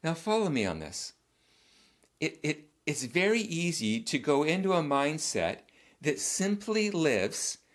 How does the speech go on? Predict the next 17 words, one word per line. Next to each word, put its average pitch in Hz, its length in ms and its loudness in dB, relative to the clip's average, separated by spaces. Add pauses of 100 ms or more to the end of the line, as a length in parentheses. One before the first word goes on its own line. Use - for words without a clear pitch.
(320)
in 151 200 0
response 131 840 0
to - 180 -2
what 143 220 2
our 139 180 2
eyes 135 300 2
see. 127 420 -4 (1400)
And 139 100 -2
so 143 180 4
we 127 120 2
see 175 400 0
the, 117 360 2 (220)
the 123 100 0
social 156 480 2
unrest, 143 640 0 (360)
we 117 160 -4
see 156 540 0